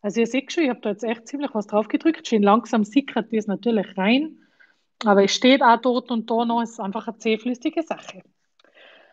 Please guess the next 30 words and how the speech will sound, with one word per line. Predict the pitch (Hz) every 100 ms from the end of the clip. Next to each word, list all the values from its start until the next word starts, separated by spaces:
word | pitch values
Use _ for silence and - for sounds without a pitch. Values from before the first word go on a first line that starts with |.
| _ _ _
Und | 240 226 -
dann | 240 311 392 - _ _
fahr | - 269
ich | 285
auch | 233 226
da | - 247 294 277
einfach | 262 277 240
einmal | 220
drüber | 214 277 311 349 359 - _ _ -
und | 240 233
nimm | 302 320
aber | 285
das | 277 269 277
noch | 262
und | 233
schmier | - 240 254
das | 240 233
noch | 220
so | 226
ein |
bisschen | 214 214
rein. | 190 180 180 170 - _ _ _ _ _ _ _ _ _ _ _ _ _ _ _ _ _ _ _ _ _
Einfach | 214 254 247 214
so | -
ein | -
bisschen | - 294 - 269
in | 254 247 262
das | 240 233 - - _
Kissen | - - 240 247
reindrücken. | 208 202 208 196 202 202 - - 180 165